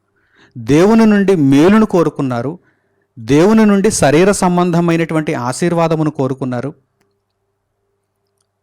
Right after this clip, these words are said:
దేవుడు ఎప్పుడైతే వారిని గద్దించాడో, సరిచేయాలనుకున్నాడో, వారికి వైద్యం చేయాలనుకున్నాడో,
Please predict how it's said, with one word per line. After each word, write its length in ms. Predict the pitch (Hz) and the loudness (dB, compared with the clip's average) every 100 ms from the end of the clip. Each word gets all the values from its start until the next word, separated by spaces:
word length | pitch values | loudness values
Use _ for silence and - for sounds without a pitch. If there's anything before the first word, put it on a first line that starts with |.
| _ _ _ 117 | _ _ _ -6
దేవుడు 360 | 123 175 240 | 0 2 4
ఎప్పుడైతే 600 | 220 175 220 208 202 196 | 2 2 2 2 2 2
వారిని 680 | 185 165 165 160 135 143 165 156 120 | 2 2 2 0 0 -2 -6 -10 -6
గద్దించాడో, 720 | 117 113 185 180 151 127 127 127 _ _ _ | -4 0 0 0 -2 -2 -4 -8 _ _ _
సరిచేయాలనుకున్నాడో, 1300 | - - 131 147 185 185 185 160 156 143 127 120 123 - _ _ _ - | -10 -4 -2 0 2 2 2 -2 -4 -4 -2 -4 -6 -12 _ _ _ -6
వారికి 260 | 120 143 143 | -2 -2 -2
వైద్యం 480 | 117 123 147 190 202 | -2 -2 0 -2 0
చేయాలనుకున్నాడో, 800 | 185 165 156 151 143 131 123 127 | 0 0 -2 -4 -6 -6 -6 -8